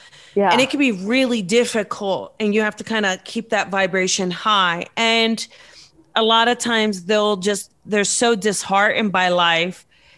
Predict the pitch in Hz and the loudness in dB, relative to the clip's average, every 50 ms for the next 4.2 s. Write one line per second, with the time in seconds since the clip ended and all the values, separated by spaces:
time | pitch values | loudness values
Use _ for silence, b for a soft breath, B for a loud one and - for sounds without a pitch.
0 | b b _ - 226 220 226 233 226 226 220 220 208 208 226 220 175 226 220 185 | b b _ 0 2 4 4 4 2 2 2 2 2 2 2 2 2 0 -2 0
1 | - - 214 208 202 196 208 190 202 196 196 190 190 196 196 202 196 - _ _ | 0 2 4 4 4 4 2 2 2 2 2 2 2 0 0 -2 -6 -8 _ _
2 | _ _ _ _ - _ - - 180 190 190 208 202 196 196 196 190 190 190 190 | _ _ _ _ -20 _ -18 -12 -6 -2 0 2 2 2 2 2 2 2 2 0
3 | 170 - - 190 202 196 196 185 - 214 196 190 202 196 196 190 185 185 180 175 | -2 -2 -2 -2 0 0 0 0 0 0 0 2 2 4 4 4 4 4 4 2
4 | 98 - - | 2 0 -4